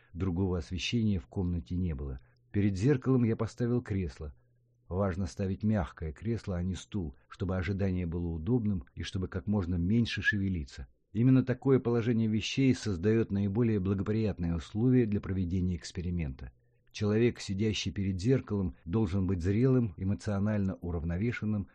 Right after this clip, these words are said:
не склонным к панике, не предвзятым, не отрицающим увиденное, а способный хладнокровно и как можно более точно все пересказать. Время, когда я начинаю видеть в зеркале образы, варьируется. Обычно начало так называемого сеанса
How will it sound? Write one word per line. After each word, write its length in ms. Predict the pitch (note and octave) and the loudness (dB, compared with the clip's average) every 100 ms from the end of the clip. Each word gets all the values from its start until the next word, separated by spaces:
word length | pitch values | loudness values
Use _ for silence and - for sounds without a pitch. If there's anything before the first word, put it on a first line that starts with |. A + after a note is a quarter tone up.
| - | -4
не 160 | G#2 A2 | 0 2
склонным 600 | - - A#2 A2 G2 F2+ | 0 -2 0 2 2 -2
к 140 | - | -4
панике, 580 | - B2+ B2 G#2 A2+ F#2 | 0 4 4 2 -2 -4
не 180 | E2 G2 | -2 -2
предвзятым, 800 | - E2+ D#2+ E2+ B2+ A#2+ G#2+ F#2+ - | -2 -4 -4 -2 0 0 -4 -6 0
не 100 | G#2+ | 0
отрицающим 760 | A#2 A#2 - A#2+ G#2+ F2 F2+ | 2 0 0 0 2 0 -2
увиденное, 640 | F2+ G#2 B2+ A2+ A2 G#2+ F#2+ _ | -2 0 0 2 2 0 -4 _
а 120 | - | -10
способный 500 | F2+ A2+ G2+ A#2 F#2+ | -6 -4 -2 0 0
хладнокровно 760 | F#2 - F2 F2 - A2 C3 A#2+ | -2 -2 -2 -4 -2 2 2 2
и 100 | G2+ | 0
как 180 | F2 D#2+ | -4 -4
можно 340 | G2 F2+ F2 | -2 0 -2
более 380 | D#2 E2+ G2 E2 | -2 -2 -2 -2
точно 460 | D#2 A2 A2+ G#2+ G2 | -4 -4 -2 -2 -2
все 200 | - F2 | -4 -6
пересказать. 640 | F2 F2 - F2 D#2+ C2+ _ _ _ | -6 -6 -6 -4 -4 -8 _ _ _
Время, 440 | E2+ G2+ C3 B2 | -2 4 4 4
когда 360 | G#2 G2 G2 A2 | 0 -4 -2 -2
я 80 | G#2 | 0
начинаю 540 | G2 - G#2 G#2 G2 | -2 -2 -2 0 -2
видеть 300 | F2+ F#2+ E2 | -4 -6 -6
в 40 | E2 | -6
зеркале 460 | F#2+ F2+ - F2 - | -6 -6 -6 -8 -6
образы, 440 | A#2 A#2 A2 G2 | -2 0 0 -2
варьируется. 800 | G#2+ G#2 A2 G#2+ D2+ C#2 C2+ - - _ _ _ _ - | -2 -2 -2 -2 -4 -8 -10 -16 -20 _ _ _ _ -8
Обычно 520 | G2+ A#2 C3 A#2 A2 | -2 0 0 0 0
начало 440 | A2+ - B2+ A#2 | 0 0 2 0
так 180 | - G#2 | -2 -4
называемого 720 | A2+ G2 A2 A2 G2 F#2 F2+ | -2 0 0 2 0 -2 -4
сеанса 560 | E2+ G#2+ B2 C3 - | -6 -2 2 2 0